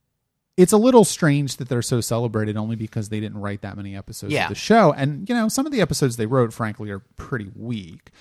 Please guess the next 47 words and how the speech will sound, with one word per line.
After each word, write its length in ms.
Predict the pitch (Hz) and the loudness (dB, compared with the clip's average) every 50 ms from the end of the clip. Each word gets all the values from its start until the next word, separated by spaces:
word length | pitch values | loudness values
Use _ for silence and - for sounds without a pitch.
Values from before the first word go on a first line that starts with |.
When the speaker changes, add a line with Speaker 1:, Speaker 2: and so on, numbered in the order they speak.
| _ 131 | _ -14
Speaker 2:
Well 160 | 127 127 110 | -12 -10 2
Speaker 1:
So, 160 | - 220 208 | 6 8 8
like, 180 | 208 208 196 175 | 10 8 6 6
if 100 | 196 - | 2 0
you 80 | 208 208 | 2 2
look 160 | 208 254 - | 2 0 -2
at 80 | 294 - | -2 0
the 80 | 180 | 2
whole 160 | 147 151 147 139 | 4 4 4 4
show 300 | - - 160 147 147 135 | 4 2 2 2 2 2
and 140 | 120 110 | 0 -2
say, 260 | - - 117 110 107 107 | -4 -4 -4 -2 -2 -4
I 80 | 113 | -4
mean, 160 | 117 123 127 | -6 -6 -6
I 60 | 135 135 | -6 -6
think 180 | - 196 202 | -6 -8 -8
there 80 | 190 151 | -8 -8
were, 140 | 127 107 98 | -10 -12 -14
like, 240 | 98 98 120 _ | -14 -18 -18 _
two 200 | _ - - 160 143 | _ -8 -6 -4 -4
hundred 220 | 139 120 107 104 | -4 -4 -4 -4
episodes 440 | 117 127 - 139 - - 107 101 107 | -6 -8 -8 -10 -6 -6 -6 -6 -4
of 80 | 98 165 | 2 4
Speaker 2:
Yeah, 80 | 180 | 6
Speaker 1:
the 60 | 170 | 6
Speaker 2:
yeah, 40 | 139 - | 6 4
Speaker 1:
X-Files. 500 | 110 113 120 120 107 127 151 156 156 160 | 2 2 4 6 8 10 10 10 12 12
Speaker 2:
yeah. 60 | 202 | 12
Speaker 1:
<laughs> 20 | 170 | 12
They 40 | |
wrote, 360 | 160 160 180 - 160 220 - 175 | 12 12 12 12 12 10 8 6
like, 320 | 151 135 127 123 117 123 | 4 4 4 4 2 -2
you 80 | 139 131 | -2 -2
know, 180 | 117 107 101 - | -2 -2 -2 -2
le-, 280 | 117 110 107 - - - - - - _ | -4 -4 -4 -4 -8 -16 -20 -20 -20 _
like, 220 | - 127 120 104 - | -2 -2 -2 -2 -2
less 460 | 107 101 110 113 120 120 - - - | -6 -6 -2 -2 -2 0 -2 -6 -6
than, 600 | - 113 107 107 104 101 104 104 101 101 104 104 - - | -4 -4 -2 -2 -4 -4 -6 -10 -12 -12 -14 -14 -10 -8
I 140 | 104 110 | -6 -6
don't 120 | 123 120 104 | -4 -4 -6
know, 180 | 101 95 98 | -6 -8 -10
like 340 | 98 98 95 98 - _ _ _ _ _ _ _ | -10 -12 -12 -14 -16 _ _ _ _ _ _ _
Speaker 2:
Four 240 | _ - 113 117 113 | _ -2 0 0 0
percent. 500 | - 123 110 - - - 202 180 185 - | 0 -2 -2 0 4 6 6 6 10 12
Speaker 1:
Right. 300 | 170 196 202 180 143 127 120 | 12 12 12 12 12 10 8
Speaker 2:
Yeah. 200 | 143 170 180 170 | 6 8 8 10
Speaker 1:
So 460 | 151 170 170 165 165 160 156 156 151 | 12 12 12 12 12 12 12 10 6